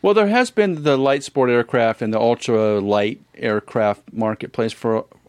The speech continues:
a long time, right? That's how Burt Rutan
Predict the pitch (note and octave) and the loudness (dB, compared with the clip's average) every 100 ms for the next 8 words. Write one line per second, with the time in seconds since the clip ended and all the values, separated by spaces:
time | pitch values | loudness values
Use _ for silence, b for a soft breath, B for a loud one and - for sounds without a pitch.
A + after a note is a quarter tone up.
0 | - B2+ A#2+ A#2+ B2+ B2 A#2 - C#3 B2 | -6 -2 0 2 2 0 -2 -4 -2 0
1 | G#2+ A2+ A#2 C#3+ D#3+ G#3 D3 B2+ A2+ B | 0 0 -2 -2 -2 2 4 2 0 B
2 | B B B A#2+ C3 C3+ C3 C3+ C3+ C3+ | B B B -2 0 0 0 0 0 -2
3 | B2 B2 A#2+ | 0 -2 -4